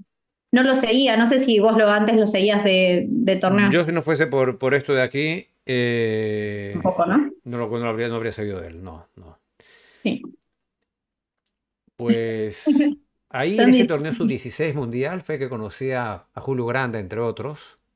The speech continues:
Speaker 2: Eh,
Speaker 1: Anda, gran, eh, talento de, eh, Perú, del país donde nació también José Martínez.
Speaker 2: Así es,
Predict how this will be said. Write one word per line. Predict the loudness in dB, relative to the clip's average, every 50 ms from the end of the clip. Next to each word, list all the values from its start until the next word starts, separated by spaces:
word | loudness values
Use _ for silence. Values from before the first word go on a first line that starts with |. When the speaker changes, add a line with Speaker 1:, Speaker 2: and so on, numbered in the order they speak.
| _ _ _ _ _ _ _ -20 -20 -20 -20 _ _ _ _ _ _ _ _ _ _ -12
Speaker 2:
Eh, | -10 -8 -6 -4 -4 -4 -4 -6 -6 -8 -8 -8 -8 -8 -8 -8 -8 -2 2
Speaker 1:
Anda, | 2 4 4 4 4 2 2 -2 -2
gran, | 0 0 2 2 2 2
eh, | 2 2 2 2 2 2 2 2 0
talento | 0 2 2 2 4 4 6 6 6 6 6 6 6 4 4 2 0 -4 -8 -14 _ _ _ _ _ -6
de, | 0 2 4 4 4 4 4 4 4 4 4 4 4 4 4 4 4 4 4 4 2 2
eh, | 0
Perú, | 0 0 2 4 4 4 6 6 6 6 4
del | 4 4 4 2 2 2 2 2 2 0 0 0
país | 0 2 2 4 4 4 2 0 -2 -8 -6
donde | -2 -2 0 2 2 2 2
nació | 0 0 0 0 0 2
también | 2 2 4 4 4 2 2 0
José | -4 -2 0 0
Martínez. | 0 0 0 0 2 2 4 4 4 2 -2 -6 -14 -20 _ -14
Speaker 2:
Así | -14 -14 -14 -10 -8 -6
es, | -6 -6 -8